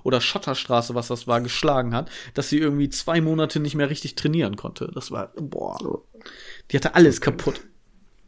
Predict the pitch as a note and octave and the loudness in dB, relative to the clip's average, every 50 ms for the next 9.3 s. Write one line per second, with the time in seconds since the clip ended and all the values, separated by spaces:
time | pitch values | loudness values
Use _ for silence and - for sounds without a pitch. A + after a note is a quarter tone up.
0 | - _ _ _ - - - - _ - - - _ _ _ _ _ - A2+ C3+ | -20 _ _ _ -20 -20 -20 -20 _ -20 -20 -20 _ _ _ _ _ -2 0 0
1 | C#3+ D#3+ - - - E3+ E3+ - - C3+ B2+ B2 A#2+ C3 B2 B2 B2+ D3 C#3+ - | 0 0 0 2 4 4 2 4 2 2 2 4 4 6 4 4 4 2 6 8
2 | A#3+ A3+ - A3 G3+ - G#3+ F#3 - A3 F#3 - A#3+ A3 - - - F#4 - - | 8 10 10 8 6 6 4 2 2 0 0 0 0 -2 0 0 2 2 2 4
3 | - F4+ G3+ G3 - - - F#3+ E3 - - E3 D#3+ D#3+ F3+ - - D3+ B2 - | 6 8 8 10 8 8 8 6 6 8 6 6 8 8 6 8 8 6 6 6
4 | - - F#3 - - - F#3 - G#3 F#3+ - - F3+ - - - - - - F3+ | 6 4 4 4 6 4 6 8 8 6 6 4 2 0 0 0 -2 -4 -2 0
5 | - B2 - - A#3 A#3 - - F#3 F3 F3 C#3+ C#3+ D3 E3 F#3+ A3+ A3 G3 F3+ | 0 4 8 8 8 8 8 8 8 8 8 6 10 10 10 10 10 8 6 6
6 | E3+ F3 E3 E3 D3 - - D#3+ E3+ G#3 G3+ - - C#3+ C#3+ - D3+ E3+ F#3+ - | 6 4 2 2 0 2 4 4 4 4 4 4 4 4 6 6 6 6 4 2
7 | - - - - G#3 G3+ - F3 E3 - - - E3+ F#3+ - - F3+ F3 F3+ D3+ | -2 -4 2 2 2 4 4 2 0 2 2 2 2 2 4 2 6 6 6 6
8 | C3+ B2+ B2+ B2 B2 B2+ B2 A#2+ A2+ A2+ A2+ A2 - - - - - - - D3 | 4 2 0 -2 -2 -4 -4 -2 -2 -2 -2 -4 -6 -12 -14 -12 -12 -12 -12 -4
9 | - C#3 C3 B2 A#2 - | 0 2 2 2 2 0